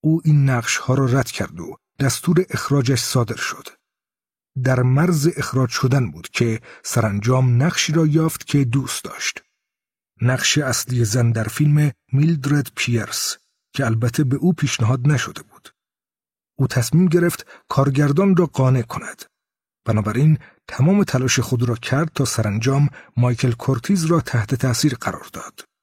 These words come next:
او بهترین بازی عمر خود را در این نقش به نمایش گذاشت و تنها اسکار بهترین نقش اول زن را از آن خود کرد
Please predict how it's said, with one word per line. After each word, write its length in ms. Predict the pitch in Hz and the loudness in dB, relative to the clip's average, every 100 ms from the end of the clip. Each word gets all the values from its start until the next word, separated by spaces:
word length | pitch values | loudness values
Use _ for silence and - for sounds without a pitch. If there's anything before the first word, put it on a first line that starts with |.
| _ _ _ _ _ _ | _ _ _ _ _ _
او 160 | - 202 | 0 2
بهترین 680 | 151 127 - - 147 147 127 | 2 0 -2 -2 2 4 2
بازی 440 | 139 143 127 175 - | 2 2 2 0 2
عمر 240 | 160 160 135 | 4 4 2
خود 300 | - 131 - | 0 -2 -4
را 200 | - - - | -10 -12 -4
در 100 | 127 | 0
این 220 | 120 117 110 | 2 2 2
نقش 260 | 98 - | -2 -2
به 100 | 123 | 2
نمایش 440 | 117 104 95 78 - | 2 2 -2 -8 -10
گذاشت 480 | 95 - 92 - - _ _ _ - | -12 -12 -10 -10 -10 _ _ _ -6
و 60 | |
تنها 360 | 107 113 101 107 | -2 -2 -2 -2
اسکار 520 | 110 - - 139 147 135 _ - | -6 -6 -2 2 2 0 _ -4
بهترین 600 | 127 117 - 165 180 170 | -2 -2 -2 2 4 4
نقش 240 | 147 - | 4 -2
اول 420 | - 110 107 117 117 | -2 -4 0 0 0
زن 340 | - 135 139 | 0 0 2
را 140 | 135 - | 0 -2
از 160 | 110 | 0
آن 140 | 113 107 | 0 0
خود 260 | - 101 | -4 -8
کرد 260 | - - | -8 -10